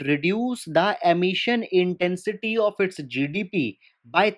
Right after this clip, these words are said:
thirty-three to thirty-five percent by twenty thirty. Moreover, it has also been said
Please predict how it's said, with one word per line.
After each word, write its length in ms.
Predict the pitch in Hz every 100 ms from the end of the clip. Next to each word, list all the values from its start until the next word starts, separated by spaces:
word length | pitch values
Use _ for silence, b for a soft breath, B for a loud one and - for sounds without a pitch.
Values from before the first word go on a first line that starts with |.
| -
thirty-three 760 | 202 - - 285 - 226 262 269
to 140 | 262
thirty-five 680 | 214 208 214 190 196 196 185
percent 460 | 156 143 175 160
by 160 | 156 190
twenty 500 | 185 156 143 202 220 -
thirty. 420 | 113 _ 101 98 _ _ -
Moreover, 520 | 147 196 247 220 156
it 200 | 202 247
has 200 | 220 226
also 320 | 214 214 220 220
been 240 | 208 190
said 400 | - 165 123 143